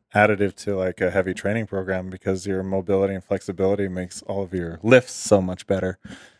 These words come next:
like, form-wise, and, like, you can just put more effort in the right direction just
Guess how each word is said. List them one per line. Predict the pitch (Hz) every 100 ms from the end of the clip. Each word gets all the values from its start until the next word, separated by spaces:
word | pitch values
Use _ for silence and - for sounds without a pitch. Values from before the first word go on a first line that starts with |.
| _ -
like, | 101 92
form-wise, | - - 110 101 98 98 98 98 92
and, | 95 90 90
like, | 90 92
you | 104
can | - 92 90
just | 101 - _ _ _ _ _ -
put | 139 123 -
more | 110 110 107
effort | 107 - 110 101 -
in | 110
the |
right | 101 104 104
direction | 98 98 - - 98 90 _ _ _ _ -
just | 113 - - -